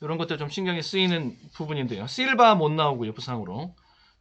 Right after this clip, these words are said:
쿠보, 무노즈 이런 선수들도, 어, 지금 몸 상태가 좋지를 못한 상태입니다.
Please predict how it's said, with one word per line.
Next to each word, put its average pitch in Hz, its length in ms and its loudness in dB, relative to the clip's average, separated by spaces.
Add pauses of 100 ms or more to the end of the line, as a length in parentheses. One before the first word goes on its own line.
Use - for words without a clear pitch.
(100)
쿠보, 220 320 2
무노즈 170 440 2
이런 151 300 2
선수들도, 175 800 -2 (680)
어, 131 520 -2
지금 156 140 -10
몸 147 120 -2
상태가 165 260 -2
좋지를 139 280 -4
못한 131 320 -4
상태입니다. 113 960 -10